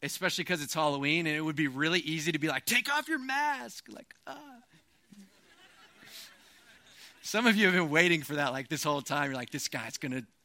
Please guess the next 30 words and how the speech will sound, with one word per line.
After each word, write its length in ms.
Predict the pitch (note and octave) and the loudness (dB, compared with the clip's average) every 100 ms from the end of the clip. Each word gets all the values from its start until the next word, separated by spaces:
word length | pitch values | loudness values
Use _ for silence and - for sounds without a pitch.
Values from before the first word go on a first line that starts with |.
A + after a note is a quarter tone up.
| - | -10
he's 160 | C#3 | -6
gonna 160 | - E3 | -6 -6
say 340 | - A#3 A#3 | -2 -2 -2
it. 400 | A3 - - - D#3+ | -4 -12 -18 -18 -8
Cheesy 380 | - F4 F4+ C#4 | 4 8 8 6
Christian. 460 | G#3+ A#3+ G#3 - C#3+ | 2 2 2 -2 2
I 160 | G3 | 8
hate 200 | E4+ D4+ | 8 8
this." 280 | - - - A#3 D4 E4 | 0 -4 -6 -10 -10 -2
Okay? 380 | E3+ E3+ F#3 F#3 A#3+ C#4+ G#3+ | 0 4 6 4 2 -8 -6
Like, 120 | D#3 | -6
some 140 | - G3+ | -2 0
of 40 | |
you 120 | G#3 | 0
have 60 | F#3+ | 0
been 120 | E3+ | 0
waiting 220 | D#3 E3 | 2 0
for, 80 | D3 | 0
I 80 | C#3+ | -6
think 160 | - D3+ | -4 -6
I 60 | |
just 220 | B2+ B2 | -6 -10
pulled 140 | - C3 | -12 -10
a 40 | |
muscle 400 | B2+ B2+ - B2 | -8 -8 -10 -14
in 100 | G2+ | -14
my 100 | C3+ | -12
back. 540 | A#2+ C4 F3 D#3 - - - - - - - - - | -6 -4 -4 -10 -12 -16 -18 -20 -20 -20 -20 -20 -6
<laughs> 560 | G3+ B3 D4 A#3+ - - | -4 -2 -6 -12 -16 -4
Anyways, 600 | G3+ G3+ D#3+ B2 - | 0 2 2 0 -4